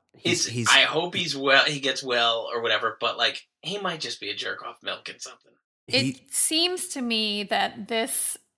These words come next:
Speaker 3: explains a lot of his
Speaker 1: Yeah.
Speaker 3: behavior.
Speaker 1: He
Speaker 3: Like, in general,
Speaker 1: he's
Speaker 3: for years.
Speaker 1: he's under the Kardashian influence, and I wouldn't say, I would say that they're above this type of behavior.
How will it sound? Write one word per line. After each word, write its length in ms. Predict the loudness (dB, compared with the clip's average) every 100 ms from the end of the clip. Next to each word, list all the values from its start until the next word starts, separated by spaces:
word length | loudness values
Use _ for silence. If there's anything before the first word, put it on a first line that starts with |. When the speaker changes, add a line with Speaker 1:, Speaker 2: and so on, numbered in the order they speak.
| _ -12
Speaker 3:
explains 880 | -8 -8 -8 -8 -8 -8 -8 -10 -8
a 80 | -8
lot 300 | -6 -6 -8
of 100 | -12
his 440 | -14 -12 -12 -12 -10
Speaker 1:
Yeah. 120 | -10
Speaker 3:
behavior. 560 | -8 -10 -12 -10 -10 -12 -20 -20 _ _ _ _
Speaker 1:
He 80 | -4 2
Speaker 3:
Like, 300 | 2 0 -2
in 180 | 0
general, 440 | 2 2 0 -6 -12
Speaker 1:
he's 440 | -16 -10 -4 -2 -2
Speaker 3:
for 100 | -2
years. 400 | 0 0 -2 -6 -4
Speaker 1:
he's 260 | -2 -2 -2
under 440 | 0 0 0 -2
the 280 | -4 -8 -10
Kardashian 760 | -10 -10 -8 -6 0 0 0
influence, 840 | -6 -8 -8 -10 -12 -6 2 2 2 -4
and 180 | -12 -8
I 100 | -4
wouldn't 640 | 0 -2 -2 -10 -2 -2 -2 _ 0
say, 880 | 2 4 4 2 0 -2 -4 -10 -16 _ _ _ _ _ _ _ _
I 80 | -4
would 320 | 0 2 4
say 540 | 4 2 0 -10 -14 -20 _ _ _ -14
that 140 | -8
they're 180 | -8 -6
above 400 | -8 -6 -6 -2
this 160 | -2 0
type 220 | 0 -2
of 60 | -2
behavior. 680 | 0 0 2 2 0 -2